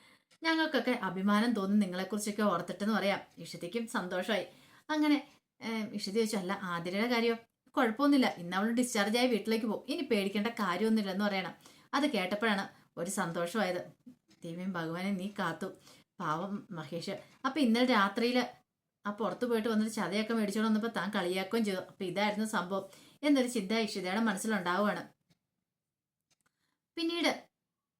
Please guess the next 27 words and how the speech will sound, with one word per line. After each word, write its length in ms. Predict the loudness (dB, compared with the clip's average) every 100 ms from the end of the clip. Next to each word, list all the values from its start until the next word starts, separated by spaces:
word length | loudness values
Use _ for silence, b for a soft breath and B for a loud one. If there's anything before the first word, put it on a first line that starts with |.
| _ _ _ _
ഉം, 160 | -12 -12 -14 _ -6
മഹേഷ് 420 | -4 -2 -2 0
ഇങ്ങനെ 280 | 2 2 0 -4 b b _ _ _ -2
ആദിത്യന് 420 | 0 2 2 2
കൊടുക്കാനുള്ള 420 | 4 2 2 2
ഗിഫ്റ്റൊക്കെ 440 | 0 -4 -4 -4 -2
പാക്ക് 300 | 0 0 0
ചെയ്തോണ്ടിരിക്കുക. 540 | 0 2 0 0 -4 -4 -14 _ _ _ _ _ -20
അപ്പൊ 140 | -18
പാക്ക് 260 | -12 -10 -8
ചെയ്തോണ്ടിരുന്നപ്പോ 600 | -8 -8 -6 -6 -6 -4
മഹേഷ് 400 | -2 -4 -6 -4
പറയാം, 200 | -4 -4
"ഞാൻ 200 | -6 -6
കുറച്ച് 360 | -6 -6 -6 -6
സമയം 260 | -4 -2
കൂടെ 120 | -4
കഴിഞ്ഞാ, 260 | -2 -2 -2 B B B
ഒരു 120 | -2 0
half 300 | 2 2 4
an 140 | 4
hour 180 | 4 4
കഴിയുമ്പത്തേന് 520 | 2 4 4 2 2
നിന്റെ 220 | 2 0
അടുത്തേക്ക് 360 | 0 0 0 0
എത്തും 280 | -2 -4 -6 -10 _ _ _
ആദി, 260 | -6 -4